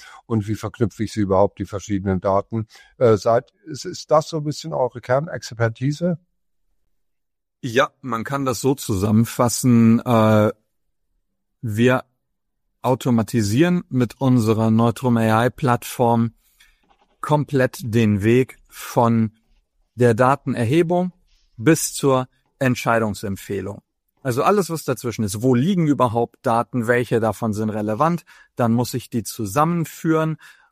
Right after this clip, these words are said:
Speaker 2: und vergleichbar machen. Dann muss ich sie labeln, dass ich also weiß, ah, ich spreche hier überhaupt in drei verschiedenen Quellen vom gleichen Produkt oder vom gleichen Ort. Dann muss ich damit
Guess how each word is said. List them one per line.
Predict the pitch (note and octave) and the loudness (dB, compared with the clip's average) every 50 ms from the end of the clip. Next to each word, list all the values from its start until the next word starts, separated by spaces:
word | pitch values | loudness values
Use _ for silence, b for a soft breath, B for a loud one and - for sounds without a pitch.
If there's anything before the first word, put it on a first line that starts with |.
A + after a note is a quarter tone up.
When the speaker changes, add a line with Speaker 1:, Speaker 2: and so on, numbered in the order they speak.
| b _ - | b _ -2
Speaker 2:
und | - B2+ B2 A#2+ A#2 - - _ | 0 2 2 2 2 0 -4 _
vergleichbar | - - C3+ B2+ A2 C3+ D3+ E3+ F#3 - - - C#3+ C3+ B2+ | -6 -2 -2 0 0 2 0 0 0 -2 -4 -2 -2 0 0
machen. | B2 B2 - - C3 B2 A#2+ B B B B B | 0 -2 -2 -4 -6 -6 -8 B B B B B
Dann | - B2+ A#2+ A#2+ | 0 2 4 4
muss | B2+ C3 - - | 2 0 0 -2
ich | B2+ - - | -4 -6 -6
sie | - A#2+ A2 | -6 -4 -2
labeln, | G#2 A2 B2 C3+ D3+ F3+ F#3+ D#3+ F3 E3+ E3 E3 E3 D#3+ C3+ | 0 2 2 4 4 4 4 4 4 2 2 2 0 0 0
dass | C3 A#2+ - | 0 -2 -2
ich | - A#2+ - B2 | -2 -4 -2 -2
also | A#2 G#2 A2+ A#2 G#2 G2 | -2 0 0 0 0 2
weiß, | A2 G#2+ A#2+ C#3 C#3 - - - | 0 2 2 2 0 -2 -4 -4
ah, | C3 D3 D3 B2 | -2 -2 -2 -2
ich | B2 G#2+ - - | -4 -8 -12 -12
spreche | - - - C3 E3 - - F#3+ | -14 -8 -4 -4 -2 2 2 2
hier | D#3+ D3 C#3+ C3+ | 4 4 4 2
überhaupt | B2+ A2+ A#2 A2 G2 A2+ A#2 A2 - - | 2 2 0 0 0 0 -2 -2 -2 -2
in | C3+ A2+ | -4 -4
drei | - A#2 A#2 A#2 | -2 0 0 0
verschiedenen | A2+ - A#2+ G#2+ - - A#2+ A2+ A2 | 0 -2 -4 -6 -4 -2 -2 -2 -2
Quellen | - - B2 A#2 A#2+ A#2 | -2 -2 -2 0 0 -2
vom | - - A#2+ | -2 -4 -6
gleichen | - - B2 A2+ A2 - B2+ A2 | -4 -2 -4 -4 -4 -4 -6 -6
Produkt | - A#2 A#2 C3 D#3 - - | -4 -2 0 0 0 0 -2
oder | B2 A#2 A2 | -2 -2 -2
vom | - - A2 G2+ | -2 -4 -6 -6
gleichen | - A#2 G#2 G#2 - - B2 | -6 -6 -6 -6 -8 -10 -8
Ort. | - D3+ E3 F3 F3 - b b b b b b b b - | -4 0 0 0 0 -2 b b b b b b b b -2
Dann | B2 A#2+ B2 | 2 2 4
muss | B2 C3 B2 - - | 2 2 0 -2 -4
ich | C3 - - - | -4 -6 -4 -2
damit | A#2 A2 A2+ A2+ G#2+ G#2+ - - - - | 0 0 2 2 0 0 -2 -4 -10 -20